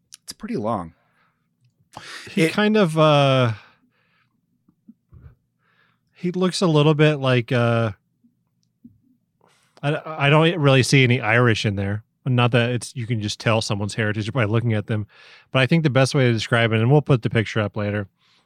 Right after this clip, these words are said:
Speaker 2: uh, uh, kind of, he looks like, uh, like a Chinese Christopher Moltisanti.
Speaker 1: Who's Christopher Moltisanti?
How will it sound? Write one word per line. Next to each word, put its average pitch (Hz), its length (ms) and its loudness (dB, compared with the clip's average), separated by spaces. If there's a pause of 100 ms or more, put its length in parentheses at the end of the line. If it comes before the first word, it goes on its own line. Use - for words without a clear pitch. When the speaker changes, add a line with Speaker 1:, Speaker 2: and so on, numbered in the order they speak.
(280)
Speaker 2:
uh, 107 240 2 (800)
uh, 175 160 -6 (280)
kind 165 200 2
of, 160 140 0
he 139 160 2
looks 139 240 0
like, 135 240 0
uh, 120 680 2 (540)
like 123 160 0
a 117 80 2
Chinese 120 500 2
Christopher - 460 -4
Moltisanti. 107 760 -6 (800)
Speaker 1:
Who's 180 140 -8
Christopher - 400 -8
Moltisanti? 151 800 -10